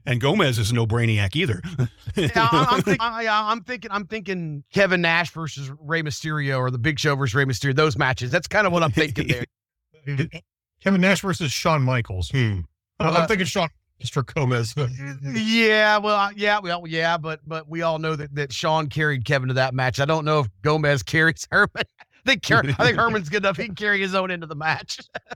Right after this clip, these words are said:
Speaker 1: Right.
Speaker 2: But I
Speaker 1: Uh,
Speaker 2: digress,
Speaker 3: that's
Speaker 2: ladies and gentlemen. <laughs>
Speaker 1: Two other things that I wanted to talk about, and I think we,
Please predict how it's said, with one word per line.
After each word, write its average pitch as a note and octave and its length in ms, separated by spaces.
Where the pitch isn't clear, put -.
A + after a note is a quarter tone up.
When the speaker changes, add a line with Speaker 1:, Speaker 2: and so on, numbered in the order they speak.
Speaker 1:
Right. - 280
Speaker 2:
But - 80
I D#4 140
Speaker 1:
Uh, - 20
Speaker 2:
digress, G#3+ 460
Speaker 3:
that's - 20
Speaker 2:
ladies G#3 320
and F3 60
gentlemen. G3+ 380
<laughs> - 1080
Speaker 1:
Two G3 180
other G#3+ 160
things E3+ 320
that C3+ 260
I C#3+ 140
wanted A#2+ 260
to G#2+ 80
talk G2+ 340
about, F#2+ 360
and G2+ 440
I A2+ 100
think E3+ 400
we, B2 300